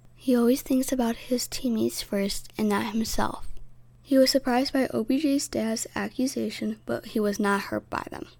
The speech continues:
He knows that O B J's dad wants him to succeed, and he wished him the best. That's good sportsmanship. O B J did not have good sportsmanship.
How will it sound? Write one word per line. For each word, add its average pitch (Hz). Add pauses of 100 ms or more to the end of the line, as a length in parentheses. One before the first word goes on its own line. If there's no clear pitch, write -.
(100)
He -
knows 262
that 359
O 254
B 285
J's 330
dad 240
wants 233
him 277
to 330
succeed, 254 (380)
and 262
he 262
wished 240
him 269
the 269
best. - (220)
That's 254
good 285
sportsmanship. - (1000)
O 254
B 277
J 247
did 240
not 226
have 220
good 208
sportsmanship. -